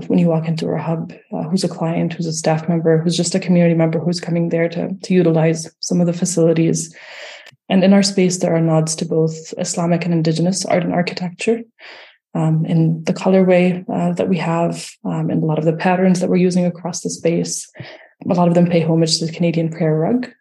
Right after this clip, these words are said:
which has, it's, it has two crescents, two yellow crescents on, uh, the sides of it. And it's decorated with the historic Al Rashid rooftop. And a lot of the background is, is reminiscent of the, the Four Seasons that we have in Edmonton.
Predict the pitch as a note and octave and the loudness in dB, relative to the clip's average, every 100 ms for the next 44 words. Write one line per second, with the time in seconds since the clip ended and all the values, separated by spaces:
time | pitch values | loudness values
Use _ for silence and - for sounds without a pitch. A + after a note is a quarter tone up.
0 | - D3+ - D#3 D#3+ D#3 D#3+ - - - | -10 -8 -8 -4 -2 0 0 -2 -2 -2
1 | - - - E3+ D#3+ - F3 D#3+ E3 F3 | -2 -4 -4 -4 -2 -2 -2 -2 -2 -2
2 | F3 - - E3+ E3+ E3+ E3 F3+ E3 - | -4 -4 0 2 2 0 -4 -2 -2 -2
3 | E3 E3 E3+ D#3+ - - E3+ - F3+ E3 | 0 0 0 -4 -4 -4 -4 -4 -2 -2
4 | E3+ E3+ E3 - - - - - - D#3+ | 0 0 -2 -10 -20 -18 -20 -20 -4 -2
5 | E3 E3 D#3 E3+ E3 E3 D#3+ D#3+ - E3 | 0 -2 -2 2 4 2 0 -2 -2 -2
6 | D#3 E3 - D#3+ D#3+ - D#3+ D#3 - F3 | 0 0 2 2 2 -2 -2 -2 0 0
7 | E3 - - D#3+ E3+ - F#3 - - _ | -2 -8 -6 -2 -2 -4 -6 -6 -10 _
8 | _ - - _ - - E3 E3 E3+ F3 | _ -20 -20 _ -14 -4 -2 -2 -2 0
9 | E3 D#3+ D#3+ E3 - D#3+ E3 E3+ - - | 2 2 0 0 -2 -2 -2 -2 -4 -4
10 | - F3 E3+ E3+ D#3+ D#3+ E3+ E3 D#3+ - | -4 0 0 2 0 -2 -2 -2 -4 -2
11 | E3 E3+ F3 F3 E3+ F3 E3+ F3 - - | -2 -2 -2 0 0 -2 -2 -2 -2 0
12 | E3 D#3 D#3+ E3+ D#3+ F3 D#3+ F3+ F3 | 0 -2 -4 -2 -2 -2 -2 -4 -8